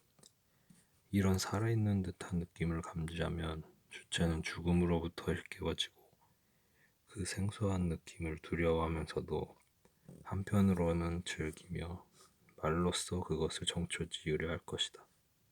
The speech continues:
이러한 시도가 주거니 받거니 하면서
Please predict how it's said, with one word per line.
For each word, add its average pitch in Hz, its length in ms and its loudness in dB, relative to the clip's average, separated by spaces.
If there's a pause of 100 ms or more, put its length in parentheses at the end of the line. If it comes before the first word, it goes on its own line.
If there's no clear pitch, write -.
(1200)
이러한 92 460 2
시도가 90 500 -2
주거니 - 480 -2
받거니 82 480 0
하면서 82 640 -2